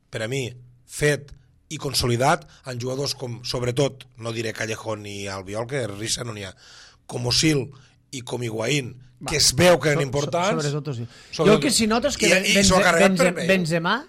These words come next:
Speaker 2: Higuaín, a la millor, los dos últims anys, per lesions i tal, no va poder aportar molt, però el que sí que aportava és que Benzema es fiqués les piles,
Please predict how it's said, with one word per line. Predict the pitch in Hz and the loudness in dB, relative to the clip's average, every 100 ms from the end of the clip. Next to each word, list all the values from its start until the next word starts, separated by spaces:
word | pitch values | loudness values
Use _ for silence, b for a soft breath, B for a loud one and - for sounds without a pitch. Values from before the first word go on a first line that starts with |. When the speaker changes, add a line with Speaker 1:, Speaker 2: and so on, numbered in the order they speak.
| _ b b b b - - | _ b b b b -18 -6
Speaker 2:
Higuaín, | 190 190 220 269 | 0 2 2 0
a | 208 | -2
la | 180 | -2
millor, | 175 233 185 | -2 -2 -2
los | 190 156 | -4 -2
dos | 175 175 | -2 -2
últims | 156 139 | -4 -4
anys, | 175 - | -6 -4
per | 214 | -4
lesions | 180 156 143 | -2 -4 -4
i | 147 | -4
tal, | 196 | 0
no | 202 | 0
va | 175 | 0
poder | 165 165 | 0 0
aportar | 156 151 139 | 0 -2 -2
molt, | 135 147 117 b b b | 0 -2 -2 b b b
però | 156 | -4
el | 156 | -2
que | 151 | -2
sí | 175 | -2
que | 180 | 0
aportava | 165 160 175 | 0 0 -2
és | 175 | 0
que | 208 | -2
Benzema | 165 151 | 0 -2
es | 147 | -4
fiqués | 190 170 | -4 -4
les | 127 | -6
piles, | - 156 113 - | -4 -4 -4 -8